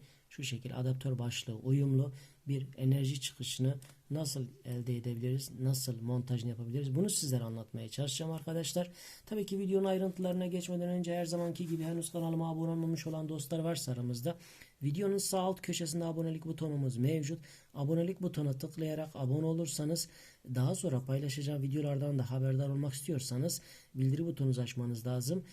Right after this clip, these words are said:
Yani abone olup bildiri butonunuzu açarsanız hem sizin adınıza hem kanal adına sevinirim dostlar.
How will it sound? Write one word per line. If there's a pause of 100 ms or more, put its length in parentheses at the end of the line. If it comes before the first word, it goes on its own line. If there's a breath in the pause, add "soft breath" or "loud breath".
(200 loud breath)
Yani
abone
olup
bildiri
butonunuzu
açarsanız
hem
sizin
adınıza
hem
kanal
adına
sevinirim
dostlar.